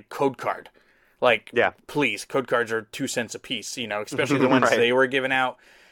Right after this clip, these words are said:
Speaker 1: Like, the, I think most of the, the code cards and, and those were, like, not even available to play inside standard anyway. They were, like, you know,
Speaker 2: Oh, no.
Speaker 1: Guardians Rising and stuff like that.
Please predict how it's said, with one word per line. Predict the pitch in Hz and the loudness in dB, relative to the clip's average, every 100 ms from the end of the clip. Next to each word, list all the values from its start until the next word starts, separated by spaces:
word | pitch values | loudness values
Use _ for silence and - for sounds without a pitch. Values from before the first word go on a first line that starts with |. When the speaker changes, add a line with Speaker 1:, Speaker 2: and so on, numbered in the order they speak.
| _ | _
Speaker 1:
Like, | 131 131 | 0 0
the, | 139 | 2
I | 139 | 4
think | 139 165 | 4 4
most | 147 139 | 4 2
of | 135 | 4
the, | 123 117 113 | 4 4 2
the | 117 | -2
code | - 123 | 0 0
cards | 127 120 113 | 2 0 0
and, | 113 117 | -6 -6
and | 117 117 | -6 -2
those | 113 110 | 0 0
were, | 117 | 0
like, | 110 | 0
not | 117 117 | 0 -2
even | 120 113 113 | -2 -4 -8
available | 107 113 110 110 | -4 -2 -2 -6
to | |
play | 107 127 110 | -6 -4 -4
inside | 107 120 107 | -2 -4 -4
standard | - 120 110 110 107 | -4 -4 -4 -6 -6
anyway. | 113 107 92 87 | -6 -6 -6 -6
They | 98 | -6
were, | 104 110 | -8 -6
like, | 104 98 - | -6 -6 -6
you | 117 | -6
know, | 104 | -2
Speaker 2:
Oh, | 131 117 | 2 2
no. | 110 | 2
Speaker 1:
Guardians | 101 107 104 | -2 -4 -6
Rising | 113 104 110 104 104 104 104 | 0 0 0 -4 -8 -10 -10
and | 104 101 | -12 -8
stuff | 120 107 | -6 -4
like | 110 98 - | -4 -8 -4
that. | 104 90 | -4 -4